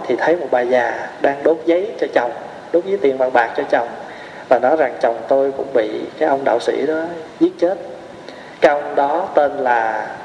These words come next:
Bách Nhãn, Bách Nhãn Quái, hay là có khi gọi là Đa Mục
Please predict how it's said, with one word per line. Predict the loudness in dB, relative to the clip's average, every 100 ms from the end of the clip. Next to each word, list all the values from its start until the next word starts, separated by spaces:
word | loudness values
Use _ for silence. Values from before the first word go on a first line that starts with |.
| 2
Bách | 2 2 -6
Nhãn, | -4 -4 -4 -8 -12 -16 -18 -20 -20 2
Bách | 2 2
Nhãn | -2 -2 2
Quái, | 2 0 -6 -12 -16 -18 -20 -20 -20 -20 -20 -20 -20 -20 -20 -20 -20 -20 -6
hay | 4 6
là | 6 2
có | 2
khi | 2 0
gọi | 2 4
là | 4
Đa | 4 2 2
Mục | 0